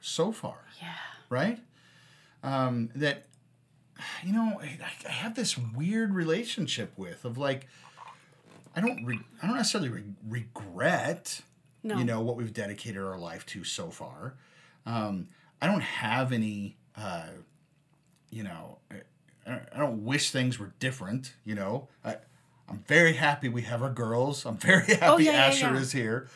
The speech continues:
Speaker 1: I'm very happy, you know, that we have each other and all that kind of
Speaker 2: Right,
Speaker 1: stuff,
Speaker 2: right,
Speaker 1: right?
Speaker 2: right.
Speaker 1: But there is this thing where it's like,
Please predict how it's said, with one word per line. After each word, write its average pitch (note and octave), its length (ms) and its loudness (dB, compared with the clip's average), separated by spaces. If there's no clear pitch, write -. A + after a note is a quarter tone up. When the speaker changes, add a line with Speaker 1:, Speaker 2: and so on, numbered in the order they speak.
Speaker 1:
I'm A#2+ 120 2
very D#3+ 260 10
happy, C3 340 0
you C3 80 0
know, A2+ 200 2
that A#2 100 -4
we A2 180 -4
have A#2+ 220 -2
each - 240 -2
other A#2+ 340 2
and A2+ 120 0
all D3 260 6
that B2+ 200 2
kind A#2 160 -2
of G2+ 60 -2
Speaker 2:
Right, G2+ 60 -6
Speaker 1:
stuff, B2 180 -2
Speaker 2:
right, - 60 -8
Speaker 1:
right? G#2+ 80 0
Speaker 2:
right. E3+ 60 -10
Speaker 1:
But D#3+ 120 0
there E3+ 120 4
is F#3 160 2
this F3 200 0
thing F#3+ 180 0
where E3 100 2
it's C#3+ 160 -4
like, A2+ 280 -2